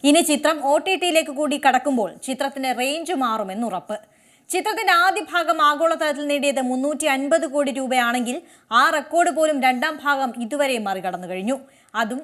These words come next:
വെറും പതിനൊന്ന് ദിവസത്തിനുള്ളിൽ തന്നെ. ഉത്തരേന്ത്യയും തെന്നിന്ത്യയും അല്ലുവിനെ സ്വീകരിച്ചതോടെ ആഗോള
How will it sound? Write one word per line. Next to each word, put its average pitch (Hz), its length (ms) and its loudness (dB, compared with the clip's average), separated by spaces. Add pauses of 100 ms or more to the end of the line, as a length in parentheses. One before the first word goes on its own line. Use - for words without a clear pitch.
(120)
വെറും 254 280 -2
പതിനൊന്ന് 294 460 0
ദിവസത്തിനുള്ളിൽ 190 680 -10
തന്നെ. 196 220 -8 (560)
ഉത്തരേന്ത്യയും 392 600 -4
തെന്നിന്ത്യയും 320 480 -2 (100)
അല്ലുവിനെ 302 440 -2
സ്വീകരിച്ചതോടെ 269 720 -4 (320)
ആഗോള 247 300 0